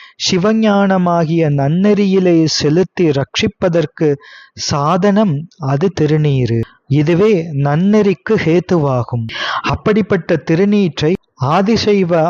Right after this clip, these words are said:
அந்தணர் சிவவேதியர் ஒருவர் வந்து கொடுக்க, அதனை தமது இரண்டு கைகளாலும்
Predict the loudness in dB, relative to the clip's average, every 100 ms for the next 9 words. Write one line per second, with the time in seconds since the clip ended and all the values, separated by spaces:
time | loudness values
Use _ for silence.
0 | 0 -2 0 0 0 0 -4 -2 0 2
1 | 2 2 2 2 2 0 0 0 0 0
2 | 0 -2 -2 0 -2 -2 -2 -2 -2 -4
3 | -6 -12 -6 -2 0 0 -2 -2 -2 0
4 | 0 0 0 0 0 0 0 0 0 2
5 | 2 2 0